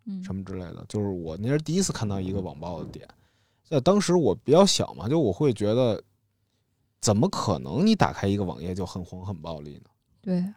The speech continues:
Speaker 2: 呃，就是到底有多黄多暴力，到底是什么网页？然后当时包括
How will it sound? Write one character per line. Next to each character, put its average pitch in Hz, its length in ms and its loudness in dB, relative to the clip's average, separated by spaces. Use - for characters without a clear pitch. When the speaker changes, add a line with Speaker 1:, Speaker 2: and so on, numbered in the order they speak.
Speaker 2:
呃， 95 180 -20
就 139 100 2
是 117 140 4
到 139 180 8
底 110 60 2
有 139 160 4
多 143 160 2
黄 127 220 0
多 160 80 0
暴 139 120 2
力， 107 60 2
到 123 100 0
底 113 60 0
是 92 60 -4
什 95 100 -6
么 139 100 -2
网 104 160 -2
页？ 127 300 -2
然 104 80 -10
后 117 80 -4
当 156 160 -2
时 165 80 2
包 175 160 4
括 123 160 4